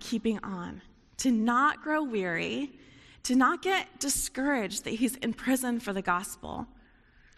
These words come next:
and, and to even believe that the same outcome could be possible for them. But that's not what they should focus on, what is, what's to come, what kind of suffering they might face.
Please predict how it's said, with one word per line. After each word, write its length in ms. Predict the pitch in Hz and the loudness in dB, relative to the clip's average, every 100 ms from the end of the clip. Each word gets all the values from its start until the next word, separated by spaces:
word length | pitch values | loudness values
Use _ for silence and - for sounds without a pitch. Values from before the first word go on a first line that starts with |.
| _ _ _ _ _ - | _ _ _ _ _ 2
and, 240 | 285 277 277 - | 4 4 0 -4
and 300 | 277 277 - - | 0 0 0 -6
to 260 | 277 - | -6 -2
even 400 | 302 349 381 370 339 - | 2 2 2 0 -4 -4
believe 880 | - 262 254 294 285 214 196 254 - - - _ - | -2 0 0 0 0 0 -2 -4 -12 -18 -20 _ -2
that 160 | 240 240 | -2 0
the 80 | |
same 340 | 262 - 262 339 | -2 0 2 2
outcome 680 | - 240 - - 226 196 196 | 2 0 -2 -6 -6 -4 -6
could 260 | - 262 | -4 -4
be 140 | 269 311 | -2 -6
possible 580 | - 240 240 214 196 180 | -4 -6 -4 -6 -6 -8
for 200 | - 196 | -8 -4
them. 360 | 190 - 240 - _ _ _ _ _ _ _ _ _ | -4 -4 -10 -14 _ _ _ _ _ _ _ _ _
But 160 | - 240 | -4 -2
that's 300 | 277 370 - | 0 0 0
not 140 | 311 | -2
what 120 | 277 277 | -2 -2
they 80 | |
should 200 | 247 214 | -4 -4
focus 460 | - - 220 220 208 | -6 -4 -4 -4 -6
on, 320 | 185 - 202 | -6 -6 -4
what 180 | 208 220 | -2 0
is, 300 | 233 214 - - - | 0 -4 -4 -10 -6
what's 320 | 233 233 - | -6 -4 -6
to 100 | 240 | -6
come, 540 | - - 254 180 208 | -8 -2 -2 -2 -4
what 140 | 214 220 | -4 -2
kind 180 | 269 | -2
of 80 | 247 | -2
suffering 500 | 240 247 233 220 220 | -2 -2 -2 -2 -2
they 120 | 214 | -2
might 300 | 202 196 190 | 0 -2 -2
face. 480 | - - 175 190 - | -8 -4 -4 -4 -10